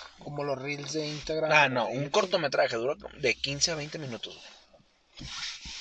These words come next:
Speaker 2: Sí te plantea una historia y te deja como una continuación, güey, porque el niño hace una sop-, una, una mamada como la que hizo Hitler, güey, malinterpretó lo que dice Nietzsche del superhombre, güey.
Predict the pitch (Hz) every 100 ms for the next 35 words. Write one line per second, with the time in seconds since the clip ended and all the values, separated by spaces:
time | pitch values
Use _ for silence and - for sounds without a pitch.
0 | - - - - - 143 143 170 175 165
1 | - 151 135 135 135 156 165 156 147 151
2 | 139 139 120 120 151 143 135 127 110 120
3 | 143 139 127 95 87 - 151 233 160 -
4 | 117 - 104 113 165 175 175 180 - -
5 | - 117 160 170 165 - - - 139 147
6 | 156 151 139 - 156 151 180 165 131 143
7 | 160 156 127 107 - 110 151 147 170 214
8 | 190 127 123 123 123 123 131 127 127 123
9 | - 131 147 - 127 113 135 135 127 -
10 | 139 123 - - 107 127 202 135 80